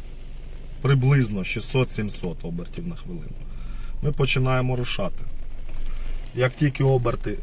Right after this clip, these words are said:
відпускаємо щеплення до моменту, як оберти починають просідати на тахометрі.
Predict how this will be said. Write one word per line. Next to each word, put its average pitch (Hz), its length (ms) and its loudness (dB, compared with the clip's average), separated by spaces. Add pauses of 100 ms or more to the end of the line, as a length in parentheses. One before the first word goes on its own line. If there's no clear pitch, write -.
відпускаємо 143 600 -2
щеплення 120 640 0 (120)
до 147 120 6
моменту, 123 580 2 (580)
як 123 260 0
оберти 170 380 6
починають 131 580 0
просідати 120 680 0
на 101 160 -2
тахометрі. 180 600 -2